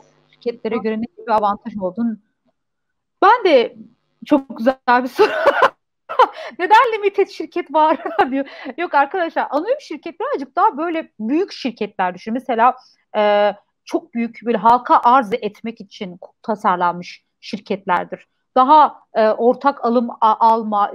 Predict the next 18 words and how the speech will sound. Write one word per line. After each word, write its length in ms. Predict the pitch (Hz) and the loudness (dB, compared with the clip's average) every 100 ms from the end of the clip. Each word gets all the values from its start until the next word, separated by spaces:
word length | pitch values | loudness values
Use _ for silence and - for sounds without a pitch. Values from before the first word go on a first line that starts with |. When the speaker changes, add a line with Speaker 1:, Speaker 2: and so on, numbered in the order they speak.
| - | -4
Speaker 1:
hisse 400 | 269 - 262 233 214 | -6 0 0 0 -2
ver-, 240 | 226 214 | -4 -2
verip 300 | 226 240 - | -4 -4 -2
verme, 440 | 214 208 196 190 190 _ _ | 0 0 -4 -8 -10 _ _
bu 100 | 240 | -12
konuda 420 | - 330 262 339 294 | -4 -2 0 0 2
rahattır. 400 | 262 254 262 185 | 4 2 0 -8
Mesela 480 | 247 294 294 262 302 _ | -6 -2 2 2 2 _
genel 340 | 247 254 302 311 | 0 4 2 0
kurulu 380 | - 214 185 | -4 -4 -4
vardır. 320 | 180 180 214 427 - | -4 -2 -2 -6 -6
Yönetim 320 | 240 269 277 415 | -2 -2 -2 -14
kurulu 280 | - 339 415 | -6 -4 0
anı-, 260 | 262 285 277 | 2 2 0
e, 60 | 226 226 247 - - 247 | -2 -2 -4 -6 -6 -4
yönetim 340 | 247 277 359 | -2 -4 -8
kurulu 240 | - 320 285 | -10 -6 -4
onun, 360 | 233 254 415 | -2 -4 -6